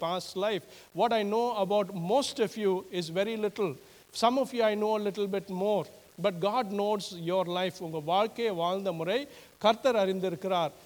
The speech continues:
If in your life you have such circumstances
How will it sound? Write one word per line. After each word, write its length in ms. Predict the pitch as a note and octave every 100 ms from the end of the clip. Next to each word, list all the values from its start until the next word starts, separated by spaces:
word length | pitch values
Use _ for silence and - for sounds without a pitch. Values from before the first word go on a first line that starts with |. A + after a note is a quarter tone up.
| -
If 340 | G3 C4 - -
in 180 | A3+ A3+
your 220 | G#3+ G3
life 340 | F3+ G3+ A#3+ - F3+
you 140 | F#3+ F3
have 180 | F3+ G#3 G3+ -
such 160 | G#3+ - -
circumstances 1000 | G#3 - G3 E3+ - D#3 C#3+ C3+ G#3+ A#3